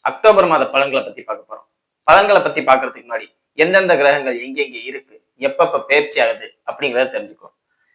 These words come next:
மிதுனத்தில் குரு பகவான் அக்டோபர் மாதம் பதினெட்டாம் தேதிக்கு அப்புறம்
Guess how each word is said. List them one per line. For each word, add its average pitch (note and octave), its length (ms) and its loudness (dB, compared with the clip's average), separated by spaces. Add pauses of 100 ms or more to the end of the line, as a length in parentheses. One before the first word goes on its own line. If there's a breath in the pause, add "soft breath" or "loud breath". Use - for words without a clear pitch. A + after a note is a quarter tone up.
(140)
மிதுனத்தில் F#3 460 2
குரு D#3+ 180 4
பகவான் C3 380 2 (800)
அக்டோபர் F#3+ 440 4
மாதம் F3 340 4 (400)
பதினெட்டாம் F#3+ 480 4
தேதிக்கு D3 260 4
அப்புறம் C3+ 240 -2